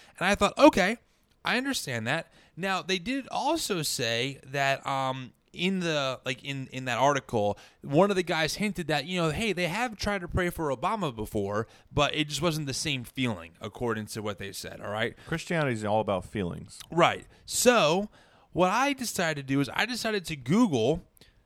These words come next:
Speaker 1: Christians praying for Trump. Because, because if you Google Christians praying for Ob-, um, I'm sorry, I, I'm, I'm backwards here. I wanted to Google Christians praying for Obama. If you Google Christians praying for Trump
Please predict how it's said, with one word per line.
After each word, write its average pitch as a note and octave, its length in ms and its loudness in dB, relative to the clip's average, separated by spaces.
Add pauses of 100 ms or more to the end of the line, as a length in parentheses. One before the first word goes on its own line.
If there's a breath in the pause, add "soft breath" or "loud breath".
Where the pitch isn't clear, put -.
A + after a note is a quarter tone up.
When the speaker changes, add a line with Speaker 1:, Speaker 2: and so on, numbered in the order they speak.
(240 soft breath)
Speaker 1:
Christians F#3 500 2
praying D3 340 -8
for F#3+ 140 2
Trump. - 460 4 (600)
Because, F3+ 220 2
because F#3+ 340 0
if F#3+ 160 -4
you G3 140 -2
Google C4 480 0
Christians G#3 560 -4 (340)
praying E3+ 380 -2
for C#3 520 0 (140)
Ob-, C#3 240 0 (140)
um, C#3 240 6 (200)
I'm C#3+ 120 2
sorry, G2 320 -4
I, - 140 -8 (260)
I'm, A#2 320 -4
I'm A#2 100 -8
backwards G#2 380 -4
here. F#2 160 -4 (580 loud breath)
I C#3+ 120 10
wanted G3+ 240 10
to G3+ 60 4
Google E3+ 360 8
Christians E3 440 -2
praying D3 280 0
for A#2 200 4
Obama. G2+ 300 -2 (800 soft breath)
If C#3+ 160 -2
you F3+ 100 4
Google G#3+ 440 4
Christians F3 440 2
praying D#3+ 380 0
for C#3 120 -2
Trump B2 440 0